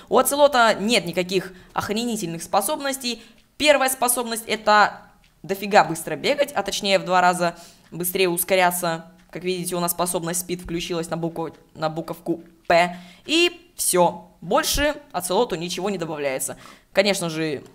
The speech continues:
нас сейчас, надеюсь, не приручит свинья. Рыбки у нее нету. Ну и мы продолжаем. Следующий — это у нас Эндермен. Эндермен может телепортироваться, наверное, сами знаете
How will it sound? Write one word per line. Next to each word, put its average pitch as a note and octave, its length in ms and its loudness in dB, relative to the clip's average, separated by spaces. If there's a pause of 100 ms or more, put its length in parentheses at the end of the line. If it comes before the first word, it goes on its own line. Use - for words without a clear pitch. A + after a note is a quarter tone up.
(100)
нас E3 240 -4
сейчас, E3 320 -2
надеюсь, D#3+ 360 -4
не D#3+ 100 -6
приручит F3 480 -2
свинья. G#3+ 440 0 (420)
Рыбки F3+ 340 -6
у C3+ 100 -8
нее D#3 220 -8
нету. C4 420 -4 (220)
Ну D#4+ 140 -8
и D#4 80 -6
мы C4+ 140 -6
продолжаем. G#3+ 1080 0
Следующий — C4 500 -6
это G#3+ 260 -2
у G3+ 80 0
нас F#3+ 220 -2
Эндермен. F3+ 600 -2 (360)
Эндермен A3 440 0
может F3+ 260 0
телепортироваться, F3 1200 -2
наверное, F3 340 -2
сами D#3+ 280 -2
знаете D3+ 420 -6